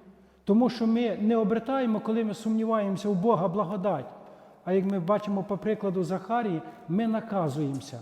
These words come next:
Бог наказує, попускає нам якесь наказання за нашу недовіру до Бога.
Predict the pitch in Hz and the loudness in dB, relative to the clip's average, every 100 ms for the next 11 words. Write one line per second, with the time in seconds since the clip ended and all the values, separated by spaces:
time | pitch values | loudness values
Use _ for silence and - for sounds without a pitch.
0 | - - 185 233 214 208 233 220 175 180 | -12 0 0 2 -2 -4 0 0 0 -2
1 | 196 190 196 - 208 202 196 190 196 - | -4 -6 -6 -2 -2 -2 -6 -6 -8 -6
2 | - 196 185 262 247 165 - - - 170 | -4 -4 -2 -2 -2 -4 -10 -16 -6 0
3 | 202 220 233 226 214 202 185 185 240 233 | 0 0 -2 -2 -2 0 0 2 0 0
4 | 185 196 220 190 113 | 0 -2 -2 -4 -4